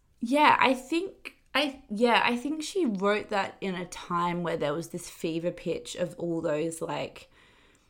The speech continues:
self-help books about how to find the perfect man, and it was, it's just, like, this very retro Sex and the City style kind of,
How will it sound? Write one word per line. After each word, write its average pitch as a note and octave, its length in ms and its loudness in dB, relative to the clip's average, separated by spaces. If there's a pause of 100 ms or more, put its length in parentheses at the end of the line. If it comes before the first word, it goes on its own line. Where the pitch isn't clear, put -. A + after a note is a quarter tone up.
(100)
self-help F3 840 0
books - 400 -2
about F3+ 300 -4
how F3 200 -4
to E3+ 80 -6
find F3 360 0
the E3+ 60 -6
perfect E3+ 460 -6
man, E3+ 420 0
and D#3+ 120 -6
it G#2 60 -10
was, E3+ 200 -8
it's F3 160 -10
just, F#3+ 160 -10
like, F#3+ 120 -4
this E3+ 140 -8
very E3 300 2
retro E3 520 -2
Sex - 380 -6
and E3+ 100 -4
the E3+ 80 -2
City D#3+ 360 -4
style D3+ 400 0
kind E3 380 -6
of, B2 440 -4